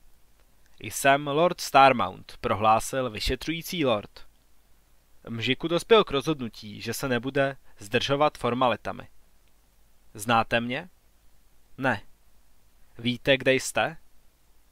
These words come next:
„Na zemi.“ „Chcete raději lhát, nebo mluvit pravdu?“ „Lež,“ prohlásil Rambo, „je jediná pravda, kterou spolu dva lidé mohou sdílet. Proto budu lhát,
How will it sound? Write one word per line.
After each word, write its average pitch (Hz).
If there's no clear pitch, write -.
„Na 113
zemi.“ 113
„Chcete 156
raději 170
lhát, 120
nebo 120
mluvit 120
pravdu?“ 98
„Lež,“ 117
prohlásil 135
Rambo, 127
„je 107
jediná 147
pravda, 120
kterou 113
spolu 139
dva 135
lidé 120
mohou 147
sdílet. 123
Proto 117
budu 202
lhát, 139